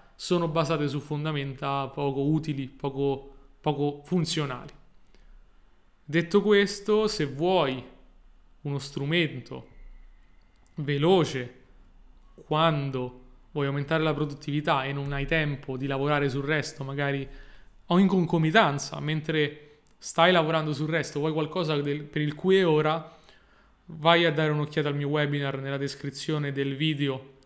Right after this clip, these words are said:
su YouTube. Raddoppia la tua energia mentale e fisica in soli trenta minuti,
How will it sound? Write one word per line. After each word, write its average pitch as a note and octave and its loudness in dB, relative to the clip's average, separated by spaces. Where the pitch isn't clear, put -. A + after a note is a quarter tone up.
su - -2
YouTube. F3+ 0
Raddoppia C#3 0
la C3+ -6
tua D#3+ 0
energia C#3+ -2
mentale C#3 -2
e C3+ -6
fisica E3 -4
in C3+ -4
soli D3 -2
trenta C#3 -6
minuti, E3+ -4